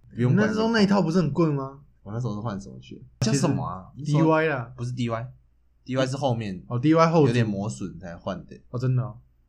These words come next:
Speaker 1: 我那第一套是什么？反正就很屌，名字很中二。
Speaker 2: 黑帝斯。
Speaker 1: 哎，不是黑帝斯，不是。
Speaker 2: 波塞顿。
Speaker 1: 忘了，反正就那时候也很屌就对了。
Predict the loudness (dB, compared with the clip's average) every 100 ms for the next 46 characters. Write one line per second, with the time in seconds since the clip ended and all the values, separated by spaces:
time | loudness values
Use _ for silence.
0 | _ -14 -8 -8 -6 -8 -6 -6 -6 -10
1 | -14 -20 _ -12 -6 -6 -4 -8 -6 -10
2 | -10 -18 -12 -8 -6 -8 -8 -8 -8 -8
3 | -10 -14 -20 -20 _ -20 _ _ 8 8
4 | 8 4 2 2 -4 -2 -2 -2 -6 -10
5 | -6 -2 0 2 2 0 -8 -8 -8 -10
6 | 2 6 8 6 6 4 4 4 4 2
7 | -4 _ -2 0 0 -6 -6 -2 -2 -2
8 | -12 -14 -12 -10 -8 -8 -10 -12 -10 -10
9 | -10 -12 -12 -14